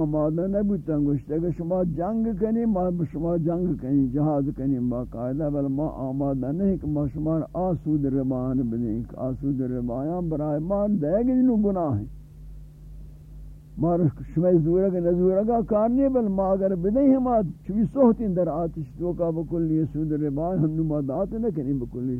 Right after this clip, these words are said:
شما را، شما را قدرت بجنگ ہم مجبور ہیں، شما بجنگیں، بل شما رو مان ندیں آ چیز آنا۔ آخر اب بہرحال بنو ثقیف بعض یہ تھا عاجز من تن سسک نبی،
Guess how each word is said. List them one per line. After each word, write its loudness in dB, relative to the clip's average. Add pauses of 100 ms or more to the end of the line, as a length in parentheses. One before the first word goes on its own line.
شما -8
را، -8 (220)
شما -4
را -2 (880)
قدرت 4
بجنگ 4
ہم 6 (140)
مجبور 4
ہیں، 6 (200)
شما 0
بجنگیں، 0
بل 0
شما -2
رو -2
مان -2
ندیں 0
آ -6 (100)
چیز -12 (120)
آنا۔ -10 (640)
آخر -2
اب 0
بہرحال 2 (600)
بنو 2 (160)
ثقیف -2 (420)
بعض 0
یہ 0
تھا -6
عاجز 0 (100)
من -4
تن -4 (120)
سسک -6
نبی، 4